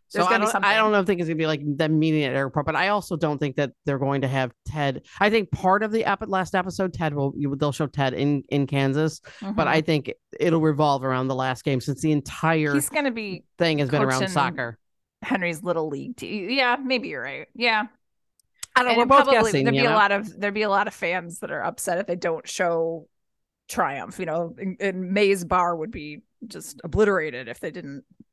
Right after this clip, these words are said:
Speaker 2: win the game. And we need May to be successful in life, or, or what's the point of all this?
Speaker 1: Right, right. Yeah. So I don't know,
Speaker 2: <laughs>
Speaker 1: it, but really interesting ways they can go. So, um, we've been
Speaker 2: Um,
Speaker 1: talking for a very long time. So let's,
Speaker 2: one more
Speaker 1: let's,
Speaker 2: thing.
Speaker 1: yeah,
Speaker 2: One more
Speaker 1: yeah.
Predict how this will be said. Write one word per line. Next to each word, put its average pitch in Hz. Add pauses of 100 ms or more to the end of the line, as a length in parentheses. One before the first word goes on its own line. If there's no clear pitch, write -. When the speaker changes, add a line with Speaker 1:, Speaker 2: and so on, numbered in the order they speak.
(100)
Speaker 2:
win 170
the 165
game. 151
And 180
we 190
need 202
May 175
to 170
be -
successful -
in 143
life, 156
or, 185
or 151
what's 165
the 156
point 165
of 156
all 165
this? - (220)
Speaker 1:
Right, -
right. -
Yeah. 196
So 269
I 302
don't 285
know, 226
Speaker 2:
<laughs> 247
Speaker 1:
it, 240
but 220 (120)
really 208
interesting 156
ways 151
they 151
can 147
go. 147
So, 135 (100)
um, 151
we've 180
been 214
Speaker 2:
Um, 214
Speaker 1:
talking 170
for 165
a 147
very 170
long 175
time. 160
So 151
let's, 151
Speaker 2:
one 240
more 175
Speaker 1:
let's, 269
Speaker 2:
thing. 208
Speaker 1:
yeah, 151
Speaker 2:
One 220
more 233
Speaker 1:
yeah. 139